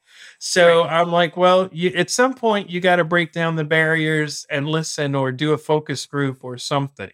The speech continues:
Speaker 1: You know, I,
Speaker 2: Right.
Speaker 1: uh, would I like to see all of my faculty together in a room once a month with me? Absolutely. Do we need to be together all the time? Absolutely not. We're more productive when we do our stuff.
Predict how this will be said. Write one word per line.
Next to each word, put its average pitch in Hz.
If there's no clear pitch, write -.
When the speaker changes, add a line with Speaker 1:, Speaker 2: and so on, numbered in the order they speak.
Speaker 1:
You 135
know, 135
I, 156
Speaker 2:
Right. 190
Speaker 1:
uh, 156
would 151
I 147
like 151
to 165
see 175
all 165
of 160
my 160
faculty 160
together 151
in 147
a 143
room 151
once 143
a 143
month 147
with 143
me? 175
Absolutely. 185
Do 147
we 151
need 165
to -
be 160
together 160
all 151
the 156
time? 165
Absolutely 151
not. 175
We're 143
more 165
productive 156
when 135
we 131
do 127
our 113
stuff. 101